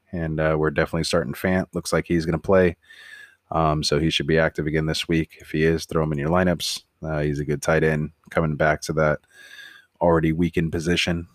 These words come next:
So, uh, he's a, he's a definite start. On the sit side in this game, we have Drew Lock. Um, still not real kinda comfortable with him. Obviously, if you need a quarterback, you can throw him in there, but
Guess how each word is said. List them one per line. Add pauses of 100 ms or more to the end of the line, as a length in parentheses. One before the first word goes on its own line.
So, (140)
uh,
he's
a,
he's
a
definite
start. (1300)
On
the
sit
side
in
this
game,
we
have
Drew
Lock. (800)
Um,
still
not
real
kinda
comfortable
with
him. (120)
Obviously,
if
you
need
a
quarterback,
you
can
throw
him
in
there,
but